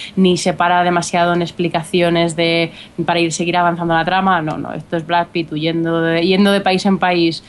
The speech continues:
eh, huyendo de zombies y se acabó. No vamos a andarnos con, con chorradas. Y la tensión está bien manejada y, oye, también, como, también iba sin muchas expectativas y me lo pasé muy bien viéndola, o sea que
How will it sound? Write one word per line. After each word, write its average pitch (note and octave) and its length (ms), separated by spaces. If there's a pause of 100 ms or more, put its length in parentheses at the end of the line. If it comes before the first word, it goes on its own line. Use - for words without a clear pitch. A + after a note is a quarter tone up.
(260)
eh, F3 440
huyendo F#3 300
de F#3+ 100
zombies G#3 520
y E3+ 80
se F3 80
acabó. E3 420
No E3+ 220
vamos F3 240
a - 20
andarnos E3 460
con, D#3+ 720
con E3 200
chorradas. D#3 500
Y E3 120
la D#3+ 100
tensión D#3+ 300
está E3+ 180
bien E3 160
manejada F#3+ 540
y, F3+ 100
oye, E3+ 240 (800)
también, G#3+ 320
como, G#3 300 (100)
también G#3 800
iba G#3+ 180
sin G#3 140
muchas G#3 320
expectativas G#3+ 580
y G#3 60
me F3+ 80
lo E3 100
pasé F3 560
muy E3+ 200
bien E3+ 200
viéndola, F#3+ 420
o F#3+ 40
sea D#3+ 260
que D#3+ 260